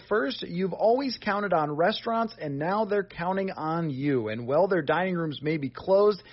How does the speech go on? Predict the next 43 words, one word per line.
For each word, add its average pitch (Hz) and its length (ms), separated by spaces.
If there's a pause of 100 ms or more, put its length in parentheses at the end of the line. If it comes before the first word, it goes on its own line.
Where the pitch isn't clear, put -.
(140)
they're 135 140
still 214 340
open 208 280
for 196 160
delivery 151 500
with 151 460
DoorDash. 151 580 (400)
DoorDash 220 500
is 151 220
the 143 160
app 180 280
that 131 180
brings 202 260
you 240 80
the 208 80
food 190 300
you're 151 120
craving 156 580
right 151 400
to 147 100
your 135 200
door. 107 440 (240)
Ordering 220 340
is 226 220
easy. 185 300
You 127 200
open 170 300
the 131 80
DoorDash 214 600
app, 143 300 (300)
choose 247 260
what 277 200
you 254 60
want 220 200
to 180 120
eat, 160 240
and 165 80
your 151 120
food 214 300
will 226 120
be 185 140
left 160 240
safely 233 640